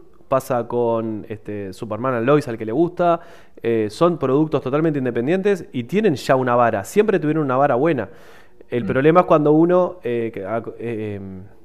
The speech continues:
Speaker 1: trata de compararlo con lo que es el, el, el universo, este, de películas.
Speaker 2: Cinematográfico.
Speaker 1: Cinematográfico, que bueno, que eso va por otro lado.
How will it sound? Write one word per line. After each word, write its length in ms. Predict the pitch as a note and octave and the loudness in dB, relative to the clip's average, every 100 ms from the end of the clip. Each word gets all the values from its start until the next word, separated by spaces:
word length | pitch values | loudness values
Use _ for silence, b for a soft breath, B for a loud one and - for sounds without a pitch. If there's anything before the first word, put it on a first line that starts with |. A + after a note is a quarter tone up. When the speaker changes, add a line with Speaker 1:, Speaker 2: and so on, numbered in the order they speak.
| - | -6
Speaker 1:
trata 260 | B2+ C#3 D3+ | -2 2 2
de 60 | |
compararlo 440 | C3+ B2+ C#3 D3+ C#3+ | 2 2 2 2 2
con 320 | C3+ D#3+ C#3 | 0 0 -2
lo 100 | A#2+ | -4
que 80 | B2+ | -4
es 120 | - | -6
el, 160 | B2+ G2+ | -6 -8
el, 200 | G2 F2 | -10 -10
el 140 | G#2 | -8
universo, 960 | A2+ B2 B2+ B2+ A2+ G#2 G2 G2 A2 - | -4 -2 -2 -2 -2 -2 -4 -8 -12 -16
este, 580 | G2 - F#2 F2+ G2 G#2 - - - - - | -20 -16 -16 -14 -16 -18 -20 -20 -20 -20 -16
de 120 | G#2 | -8
películas. 440 | A#2+ D#3 - G#2+ | -2 -2 -2 -8
Speaker 2:
Cinematográfico. 560 | G#2+ G#2+ G#2+ B2 - - - - | -6 -6 -4 -4 -6 -12 -16 -12
Speaker 1:
Cinematográfico, 800 | C3 B2 A#2 B2+ C#3 D#3+ D#3 A#2+ | -6 -2 0 2 2 2 0 0
que 80 | |
bueno, 240 | A#2+ B2+ A2+ | 0 0 -2
que 80 | B2 | -4
eso 160 | C#3+ | 0
va 100 | C3 | 0
por 140 | B2 B2 | 2 -2
otro 200 | A2+ A2+ | -2 -2
lado. 280 | A#2 G2+ | -2 -2